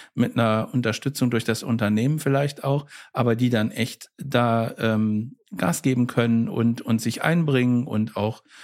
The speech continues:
wahrscheinlich zu, zu sehr motivierten Mitarbeiterinnen und Mitarbeiter werden können. Das wird nicht, äh, berücksichtigt, ne? Und das, äh, war auch ein Thema in unserer Vorbereitung,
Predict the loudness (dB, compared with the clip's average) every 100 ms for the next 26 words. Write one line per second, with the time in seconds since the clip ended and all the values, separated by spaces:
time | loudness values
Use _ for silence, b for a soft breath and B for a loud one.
0 | B B -2 0 2 2 0 -4 -4 -2
1 | -2 -2 0 2 2 0 0 0 0 2
2 | 0 0 0 -2 -2 -2 -2 0 0 0
3 | -2 -4 -4 -4 -2 -2 -2 -2 0 0
4 | 0 -4 B B -4 0 0 0 0 -2
5 | -4 0 0 0 0 0 0 -4 -4 -8
6 | -4 0 2 2 0 -4 -6 -6 -6 -2
7 | 0 2 0 -2 -2 0 2 2 2 0
8 | 0 -2 -2 -2 -2 -2 -2 -4 -6